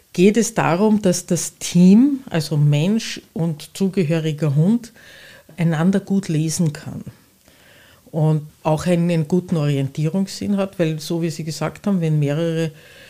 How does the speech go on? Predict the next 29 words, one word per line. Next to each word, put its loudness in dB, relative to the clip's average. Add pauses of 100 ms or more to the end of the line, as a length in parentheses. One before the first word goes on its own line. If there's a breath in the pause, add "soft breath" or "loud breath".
(120)
Hundestaffeln 0
unterwegs -4
sind -2
oder -2
mehrere -2
Hunde, 0 (420 loud breath)
äh, -4
Teams 0
unterwegs -2
sind, 0 (840 loud breath)
dann 2
bekommt 4
man 6
wirklich 0
einen 2
Sektor -4
zugeordnet -2
und -4
den 0
muss 0
man -2
absuchen -6
und -4
muss -4
sich -10
dann -6
drüber -6
klar -8
sein -6